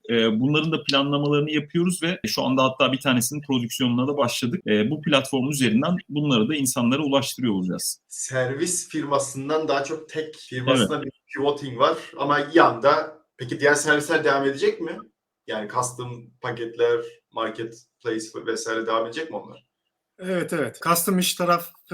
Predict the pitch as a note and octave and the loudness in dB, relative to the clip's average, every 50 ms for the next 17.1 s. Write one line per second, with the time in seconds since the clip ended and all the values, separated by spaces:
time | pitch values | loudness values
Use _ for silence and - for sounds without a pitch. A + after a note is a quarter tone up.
0 | E3+ E3+ E3 D#3+ E3+ D#3+ D3+ D3+ F3 D#3+ D#3 D3+ - D#3+ D3+ D3+ - C#3+ C3 B2+ | -2 -2 -2 -2 -2 -2 0 0 0 -2 -2 -4 -6 -10 -8 -6 -4 -6 -4 -4
1 | C3 B2 B2+ C3 C3+ C3+ C3+ C3+ C3+ - C3+ B2+ C3+ C3+ C#3+ C#3 _ - C3 B2+ | -4 -4 -2 -4 -4 -4 -6 -6 -6 -4 -2 0 0 -2 -2 -4 _ -10 -10 -10
2 | A#2+ A#2 - C3 C3 - - A#2 B2 A#2+ A#2 - B2+ A#2 - A#2 A#2+ C#3 C3+ - | -8 -6 -8 -8 -8 -8 -12 -8 -8 -8 -8 -8 -10 -10 -10 -8 -8 -8 -6 -6
3 | B2 A#2+ A#2+ A#2+ A#2+ A#2 - - B2+ B2 A#2+ A#2+ B2 A#2+ - - B2 A2 G#2 - | -6 -6 -6 -6 -6 -6 -6 -6 -6 -6 -6 -6 -6 -8 -8 -8 -8 -8 -8 -10
4 | - - C#3+ C#3 E3+ E3+ D#3+ D3+ - D#3+ D3 C#3+ C#3+ - D3+ D3 D3 C#3+ D3+ C#3+ | -14 -10 0 4 4 6 6 4 4 4 4 4 4 4 2 2 4 4 2 4
5 | C#3 D3 D3+ D#3 D3+ _ _ _ _ - - F3 - G3+ F#3 - - D#3+ D3+ D3+ | 4 4 4 2 0 _ _ _ _ -10 -6 -4 -4 -4 -4 0 2 4 4 4
6 | D3+ D#3+ D#3 - - - _ - - D#3 C#3+ C#3 C#3+ C#3+ C#3+ - C#3+ C#3 - D3 | 2 0 -8 -10 -14 -20 _ -6 -2 0 2 2 2 0 -2 -6 -4 0 0 0
7 | C#3+ C#3+ - D3 C3+ C3+ C3 C#3+ C#3 C3+ C3 C3+ B2+ - C#3 C3+ C3 B2+ - C#3 | 0 0 0 0 0 0 0 -2 -4 -2 -2 -2 0 0 0 0 0 -2 -2 -2
8 | C3 A#2+ A#2 B2 B2+ B2 A#2+ B2 B2 - - B2+ B2 B2 B2 B2 B2 A#2+ B2 B2 | -2 -4 -2 -4 -4 -4 -4 -4 -6 -6 -6 -6 -6 -6 -6 -6 -6 -4 -4 -4
9 | A#2+ - - - A#2+ B2 A#2+ A#2 A2 A2+ G#2 G2 - - D#3 - _ _ _ - | -6 -8 -8 -6 -4 -2 -2 -2 -4 -6 -8 -10 -10 -12 -14 -14 _ _ _ -10
10 | - D#3+ E3 E3 E3 D#3 D3+ D3+ D3+ D3 D3+ D#3 D#3+ D3+ - - - D3 D3+ D3+ | -4 -2 0 2 2 2 2 4 4 4 4 4 0 -4 -6 -2 2 2 2 2
11 | D3 D3 C#3+ - D#3 D3 C#3 C#3 - D3 C#3+ C#3 C#3 C#3 C3+ B2 A#2+ - A#2+ A2 | 2 0 -6 -6 -6 -4 -4 -2 2 2 2 2 2 0 0 -2 -4 -6 -8 -8
12 | G#2+ G#2 G2 G2 G2 A2 G#2+ A2 G#2+ G#2+ - C#3+ _ - C#3 C#3+ C#3+ C3+ B2 C3 | -8 -8 -10 -12 -10 -8 -8 -8 -8 -8 -10 -12 _ -2 0 2 2 2 2 -2
13 | B2+ - - C3+ C3+ C3+ C3 C#3 C3 B2+ C#3 C#3 C#3 C#3 - - E3 - - D3+ | -8 -6 -2 -2 0 0 0 0 0 2 2 2 2 0 -4 -6 -2 -2 0 0
14 | C#3+ C#3+ C#3+ C#3+ C#3+ D#3 D3+ D3+ D3+ C#3 C#3 C3 C3+ C3+ C3 C3+ C#3 C#3 - - | 2 4 4 4 4 2 -2 0 0 0 0 0 -2 -4 -2 -2 -2 -4 -4 -2
15 | - C#3+ C3+ - - C#3+ C#3 C3+ - - - C3 B2+ - C3 C3 - C3+ C3 B2+ | -2 -2 -2 0 0 0 2 0 -2 -4 -4 -4 -4 -4 -6 -4 -2 0 -2 0
16 | B2+ B2+ C3 B2+ B2+ C3+ B2 B2+ B2+ C#3 - - B2 A#2 A2+ A2+ A2 G#2+ A2 C#3+ | 0 -2 -2 -2 0 0 -2 -2 -2 -6 -8 -8 -8 -6 -4 -4 -4 -4 -4 -4
17 | D3+ | -6